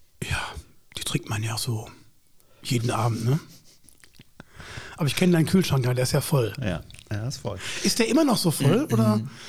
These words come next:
Speaker 1: sind da schon andere Sachen reingelagert worden als
Speaker 2: Nee,
Speaker 1: Bier?
Speaker 2: nee, das ist, äh, tatsächlich, äh, relativ voll.
Speaker 1: Also mit Bier?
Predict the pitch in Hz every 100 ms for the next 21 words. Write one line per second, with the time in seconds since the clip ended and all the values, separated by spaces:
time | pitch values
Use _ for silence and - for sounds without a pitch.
0 | - - 190 196 170 185 180 156 147 147
1 | 135 139 135 123 123 120 120 113 113 117
2 | 120 131 - 165 101 95 120 - - 123
3 | 123 127 127 123 127 127 127 - 110 117
4 | 117 120 120 - 110 131 - - - -
5 | - - - - - - - - 143 156
6 | - 180 113